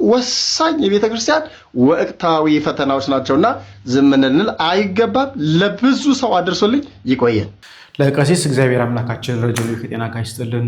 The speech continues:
Speaker 2: ቃለ ሕይወትን ያሰማልን። በግልጽ አማርኛ አስቀምጠውታል። ቤተ ክርስቲያን እየፈተኗት ያሉ ጥቂት አካላት ናቸው። በተለይ ደግሞ ከላይ ያሉ መንጋውን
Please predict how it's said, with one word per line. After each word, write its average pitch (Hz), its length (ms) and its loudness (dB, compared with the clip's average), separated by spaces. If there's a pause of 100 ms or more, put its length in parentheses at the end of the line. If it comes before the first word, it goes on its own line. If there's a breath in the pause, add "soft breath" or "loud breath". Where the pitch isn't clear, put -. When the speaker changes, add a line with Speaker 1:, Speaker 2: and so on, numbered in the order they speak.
Speaker 2:
ቃለ 110 300 -6
ሕይወትን 104 360 -8
ያሰማልን። 123 640 -8
በግልጽ 127 400 -4
አማርኛ 117 360 -4
አስቀምጠውታል። - 680 -14
ቤተ 113 240 -10
ክርስቲያን 117 520 -8
እየፈተኗት 113 800 -6
ያሉ 107 340 -6 (480)
ጥቂት 131 480 -8
አካላት 104 400 -6
ናቸው። 101 340 -12 (160)
በተለይ 117 320 -6
ደግሞ 110 240 -6 (240)
ከላይ 101 340 -10
ያሉ 95 240 -10 (120)
መንጋውን 117 560 -4